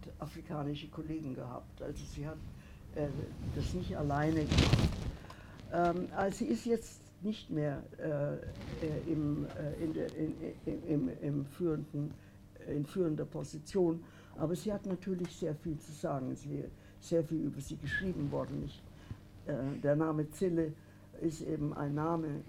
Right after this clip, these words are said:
äh, der auch in Europa bekannt ist und sie hatte auch hier, äh, ein gutes Echo gehabt. Ja, was hat sie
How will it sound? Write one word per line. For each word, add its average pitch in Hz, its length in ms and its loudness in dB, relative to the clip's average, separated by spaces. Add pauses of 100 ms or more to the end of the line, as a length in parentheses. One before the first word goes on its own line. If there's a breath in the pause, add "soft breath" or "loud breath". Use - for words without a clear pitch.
äh, 151 200 -4
der 131 240 -2
auch - 180 -2
in 147 100 -2
Europa 147 420 -2
bekannt 147 440 -2
ist 151 160 -6
und 151 140 -2
sie 165 100 -4
hatte 156 300 -2 (440 loud breath)
auch - 260 4
hier, 220 260 6 (320)
äh, 165 60 2
ein 151 440 2
gutes 147 340 -4
Echo 147 340 -4
gehabt. 131 300 -6 (640 loud breath)
Ja, 185 260 6 (460)
was 190 240 2
hat 208 220 2
sie 196 280 0